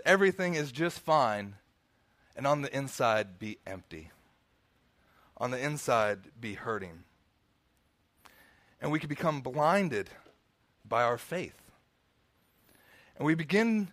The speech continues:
to see things not as they are, but as the way that we wish they would be.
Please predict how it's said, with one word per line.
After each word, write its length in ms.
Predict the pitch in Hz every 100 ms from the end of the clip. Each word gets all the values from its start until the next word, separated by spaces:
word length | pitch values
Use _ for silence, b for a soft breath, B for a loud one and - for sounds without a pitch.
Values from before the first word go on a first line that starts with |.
| _
to 100 | -
see 300 | 165 - 214
things 480 | - 185 160 147 135
not 440 | 156 185 202 190 - - _ _ _ -
as 240 | 151 156
they 160 | 147 139
are, 520 | 156 139 104 92 - _ _ _ _ _ _
but 120 | 139
as 280 | 143 156 147
the 120 | 147
way 300 | 147 156 156
that 220 | 143 135
we 100 | 135
wish 300 | 135 160 156
they 140 | - 135
would 240 | 135 127
be. 220 | 98 78